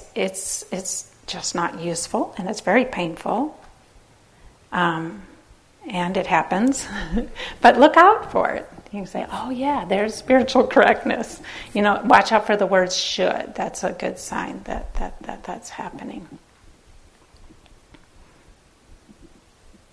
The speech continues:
Yeah, it's painful. To me, the true gracefulness is, is the willingness to be, um,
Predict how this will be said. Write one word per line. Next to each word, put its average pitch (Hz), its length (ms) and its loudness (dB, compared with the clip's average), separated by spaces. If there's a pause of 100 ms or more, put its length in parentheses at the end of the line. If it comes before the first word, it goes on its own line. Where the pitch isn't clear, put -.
(1400)
Yeah, 185 340 -8
it's - 160 -16
painful. - 640 -8 (960)
To 226 120 0
me, 247 220 10
the 220 160 4
true 247 360 2
gracefulness 190 880 -2
is, 180 240 -6
is - 380 -4 (360)
the 196 100 2
willingness 214 680 4
to - 140 -2
be, 180 440 0
um, 175 440 -4